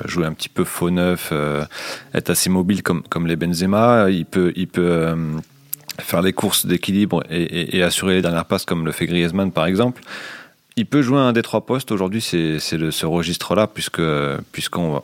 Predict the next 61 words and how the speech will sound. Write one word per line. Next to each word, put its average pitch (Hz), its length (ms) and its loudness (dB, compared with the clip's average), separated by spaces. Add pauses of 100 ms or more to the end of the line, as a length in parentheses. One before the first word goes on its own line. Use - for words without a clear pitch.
je - 100 -12
pense 87 180 -4
que - 100 -2
c'est - 160 -2
moins, 80 340 -2 (460)
moins 90 180 -2
pertinent 104 680 0
en 95 140 -2
deux 92 80 2
mille 95 160 2
vingt-deux 95 260 2
de 95 60 0
l'utiliser 87 420 0
comme 87 180 -2
piston 101 420 -2
ou, 82 320 0
ou 80 100 0
dans 90 80 2
le 85 60 2
milieu 87 260 2
à 92 60 2
deux, 120 120 6
même 101 220 2
si, - 260 0
euh, 71 240 0
ponctuellement, 87 420 -4
c'est - 160 -8
évidemment 76 360 -4
faisable. 117 340 -2 (560)
Je - 80 -20
pense - 220 -2
que - 80 -14
voilà, 117 160 4
il 113 160 2
a, 95 180 2
il 98 140 -2
a - 20 2
une 104 140 -2
place - 260 -2
à 110 60 -2
se - 100 -8
faire, 120 220 2
euh, 85 720 0
en, 76 640 -6
voilà, 117 180 -2
en, 87 260 -2
en 90 140 -4
genre 95 160 -2
de, 87 240 0
de, 80 220 -2
de, 78 220 -6
de 82 120 -6
complément 107 580 0
à - 60 -2
un 98 160 0
de 101 60 -6
ces - 80 -6
trois 107 200 -2
postes-là. 123 460 2
Et 120 60 2
je - 80 -8